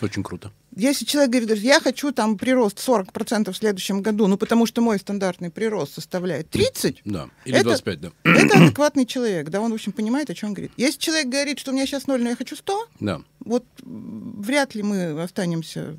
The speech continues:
Speaker 2: довольными друг другом.
Speaker 1: Я с тобой согласен. Давай разберём эту историю.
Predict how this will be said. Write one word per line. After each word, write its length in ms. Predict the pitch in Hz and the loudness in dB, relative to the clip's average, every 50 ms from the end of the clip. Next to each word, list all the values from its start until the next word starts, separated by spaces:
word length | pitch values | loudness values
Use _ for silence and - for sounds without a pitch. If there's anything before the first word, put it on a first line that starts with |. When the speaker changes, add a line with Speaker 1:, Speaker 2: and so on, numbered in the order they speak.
| - _ | -12 _
Speaker 2:
довольными 400 | - 175 190 180 151 156 147 151 | -4 -2 -2 -2 -2 -2 -4 -4
друг 220 | 147 165 170 175 175 | -4 -6 -6 -6 -6
другом. 320 | 165 147 123 101 - - - - | -6 -6 -6 -8 -10 -12 -14 -8
Speaker 1:
Я 180 | - 110 117 | -2 -2 -2
с 60 | 113 - | 0 0
тобой 160 | 131 123 - | -2 -2 0
согласен. 280 | 143 123 110 101 113 | 0 0 0 0 2
Давай 160 | 117 143 185 202 | 6 6 6 6
разберём 360 | 196 170 160 160 143 117 104 | 6 4 2 2 4 4 4
эту 160 | 95 - 95 | 2 0 -2
историю. 440 | 90 - - - 85 - 82 98 - | -4 -4 -4 -4 -4 -2 -2 -2 -4